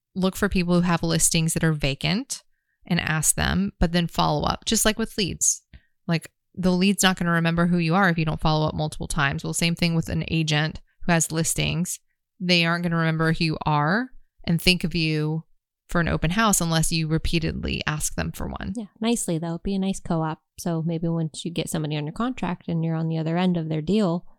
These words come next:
Speaker 2: they recognize you again.
Speaker 1: And I also think just strategically thinking, like, don't look for teams because they probably already have agents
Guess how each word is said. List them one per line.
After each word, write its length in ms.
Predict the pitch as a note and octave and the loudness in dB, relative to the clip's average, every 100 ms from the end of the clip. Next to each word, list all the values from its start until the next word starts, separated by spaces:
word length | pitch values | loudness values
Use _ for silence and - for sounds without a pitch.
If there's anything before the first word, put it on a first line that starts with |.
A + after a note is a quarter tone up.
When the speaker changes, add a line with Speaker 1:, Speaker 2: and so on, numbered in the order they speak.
| _ - | _ -6
Speaker 2:
they 100 | E3 | -2
recognize 460 | F3 E3 E3+ E3+ | -2 -2 -2 -2
you 80 | F#3+ | -2
again. 260 | G3+ G#3+ - _ - | -2 -4 -6 _ 0
Speaker 1:
And 100 | A#3 | 2
I 60 | |
also 340 | B3 C#4+ E4 D#4+ | 4 4 2 2
think 200 | C4+ G#3+ | 0 0
just 160 | G#3+ | 0
strategically 720 | - G#3+ - - - G3 A3+ A3 | 2 0 2 0 0 0 0 0
thinking, 560 | A3+ A3+ A#3 A3+ A3+ - - - F#3+ | 0 0 0 0 -2 -6 -18 -8 0
like, 200 | F#3 E3+ | 0 4
don't 260 | G3 F#3+ | 2 2
look 160 | G#3+ - | -2 -2
for 200 | - G#3+ | -2 0
teams 640 | - E3+ D#3 D#3+ G3+ G#3+ | 0 -2 0 0 2 0
because 380 | - E3+ F3+ E3 | 2 2 2 4
they 120 | F3+ | 2
probably 440 | - F3+ F#3 F#3+ F3+ | 2 2 4 4 4
already 220 | F3 E3 | 2 0
have 240 | E3 D#3+ - | -2 -2 -2
agents 680 | D#3+ D3+ D#3+ D3+ - - | -2 0 0 0 0 0